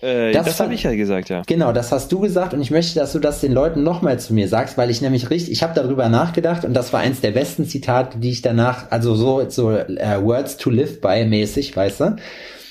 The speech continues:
Speaker 2: So einfach, so ein, so ein Konzept, was man irgendwie,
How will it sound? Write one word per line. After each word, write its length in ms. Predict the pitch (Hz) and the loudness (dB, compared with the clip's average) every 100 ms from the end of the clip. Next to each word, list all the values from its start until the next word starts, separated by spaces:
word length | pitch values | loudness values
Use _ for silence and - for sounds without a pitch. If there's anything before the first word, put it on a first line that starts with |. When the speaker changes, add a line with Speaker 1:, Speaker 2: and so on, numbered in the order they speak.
| - | -6
Speaker 2:
So 200 | - 135 | 0 0
einfach, 520 | 107 131 131 131 113 - | 0 0 0 0 0 -6
so 200 | 104 139 | 0 2
ein, 160 | 143 | 0
so 140 | - 147 | 0 0
ein 60 | 123 | 2
Konzept, 460 | 131 127 185 - | 0 0 -4 -2
was 200 | 135 - | -4 0
man 240 | 147 143 - | 0 0 0
irgendwie, 720 | 143 135 147 143 139 - | 0 0 0 2 2 0